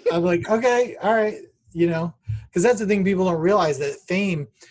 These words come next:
Speaker 2: fame can be manufactured.
Speaker 1: Mm-hmm.
Speaker 2: So fame comes from the word fam-, you know, familiar.
Speaker 1: Mm-hmm.
Speaker 2: So the, the, the more you're out there, Facebook ads would be one way. You know, uh, S E O is another way. There's, you know,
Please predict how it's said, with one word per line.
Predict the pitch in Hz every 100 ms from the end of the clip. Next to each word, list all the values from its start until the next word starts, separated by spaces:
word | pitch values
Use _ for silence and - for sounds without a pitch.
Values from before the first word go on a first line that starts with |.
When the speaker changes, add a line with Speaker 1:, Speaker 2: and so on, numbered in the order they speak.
| _
Speaker 2:
fame | - 196 269 220
can | 196
be | 180
manufactured. | 170 165 147 156 151 - - - _ _ _ 214
Speaker 1:
Mm-hmm. | 202 226 196 320 - 156
Speaker 2:
So | 143
fame | 127 175 185 190
comes | 170 185 175
from | 170 156
the | 147
word | 147 139
fam-, | - 143 165
you | 143
know, | 127
familiar. | 117 139 190 202 - - _ 185
Speaker 1:
Mm-hmm. | 185 214 165 208 330
Speaker 2:
So | 147 143
the, | 139 156 160
the, | 151 147 139
the | 139 147
more | 151 180
you're | 180 160
out | 120 160 190
there, | 143 120
Facebook | 117 151 139 143 131
ads | 131 135
would | 135 120
be | 131
one | 120 120
way. | 135 185 208 _ _ _ -
You | 143
know, | 135 131 127
uh, | 123 123
S | 131 - 131
E | 127
O |
is | 127
another | 123 127 123
way. | 135 160
There's, | 156 143 143 143
you | 147
know, | 131 123